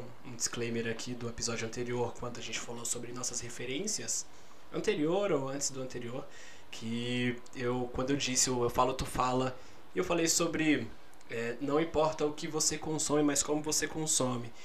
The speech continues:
E importa muito o que você consome. Mas o mais importante mesmo é o que você retira daquilo que você consumiu. Então pode ser de, de, de algo que não, não, não tenha nenhum tipo de,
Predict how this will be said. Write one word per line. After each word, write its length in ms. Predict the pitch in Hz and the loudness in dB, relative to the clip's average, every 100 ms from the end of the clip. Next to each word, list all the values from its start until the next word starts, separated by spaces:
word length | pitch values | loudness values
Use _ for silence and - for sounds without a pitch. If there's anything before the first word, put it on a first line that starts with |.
| - | -8
E 140 | 131 143 | 2 4
importa 460 | 160 175 185 - | 6 4 2 2
muito 500 | 247 170 202 269 269 220 | 2 4 4 4 -2 -6
o 80 | 220 | -4
que 120 | 226 | 0
você 280 | 226 220 220 | 2 4 2
consome. 680 | 240 240 - 147 131 120 - - - - | -4 -2 2 4 4 -2 -8 -10 -10 -6
Mas 360 | 120 131 143 - | 2 4 4 2
o 60 | 151 | 6
mais 240 | 156 226 | 6 6
importante 520 | 240 226 185 233 - | 2 -2 0 2 2
mesmo 480 | 196 185 247 160 123 | 2 4 4 2 -2
é 40 | 147 | -2
o 60 | |
que 100 | 147 | -2
você 280 | 170 180 185 | 0 2 2
retira 500 | 190 226 - 214 247 | 0 0 0 2 2
daquilo 340 | 240 233 233 220 | 2 0 2 0
que 80 | |
você 180 | 233 220 | 0 -2
consumiu. 540 | 226 226 233 220 143 127 - - - | 2 2 0 0 0 -2 -6 -8 -4
Então 160 | 143 | 0
pode 240 | 139 160 156 | 4 6 6
ser 260 | - 165 165 | 2 2 2
de, 340 | 143 165 165 | 2 4 4
de, 280 | 135 143 139 | 4 2 2
de 220 | 120 127 | 2 2
algo 300 | 135 143 143 | 4 4 2
que 220 | 147 151 | 0 2
não, 220 | 139 143 139 | 2 0 0
não, 180 | 139 131 | 0 0
não 120 | 131 | -2
tenha 200 | 135 139 | -2 0
nenhum 260 | 135 170 208 | 0 0 -2
tipo 300 | - 196 185 | -4 -2 -2
de, 300 | - 135 | 0 0